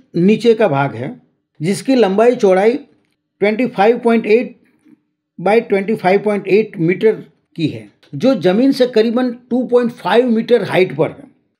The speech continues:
और ये पूरा जो हमारे जो बौद्ध भिक्षु वहाँ रहते होंगे, वो यहाँ बैठकर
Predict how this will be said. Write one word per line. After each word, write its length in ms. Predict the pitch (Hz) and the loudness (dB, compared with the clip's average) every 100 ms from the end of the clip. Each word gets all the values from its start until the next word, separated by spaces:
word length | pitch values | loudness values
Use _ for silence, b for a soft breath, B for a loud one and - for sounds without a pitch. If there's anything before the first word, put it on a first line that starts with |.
| - | -2
और 160 | 262 | 2
ये 100 | 285 | 2
पूरा 420 | 285 - 202 262 | -2 -4 0 0
जो 460 | 277 285 277 254 - _ _ _ 165 160 | 0 0 -2 -4 -14 _ _ _ -10 -6
हमारे 280 | 147 214 240 | -2 0 0
जो 120 | 233 | -2
बौद्ध 300 | 208 196 240 | 0 2 2
भिक्षु 320 | 139 170 - | -2 -8 -6
वहाँ 340 | 247 208 208 214 | -2 0 0 -2
रहते 280 | 185 185 247 | -2 0 0
होंगे, 460 | 196 156 175 - - _ _ - | 2 0 -2 -6 -10 _ _ -10
वो 380 | 147 247 247 247 - | -4 0 -2 -4 -6
यहाँ 340 | 165 185 233 180 | -2 0 0 0
बैठकर 560 | 170 190 - 220 147 | -2 -2 -2 -2 -2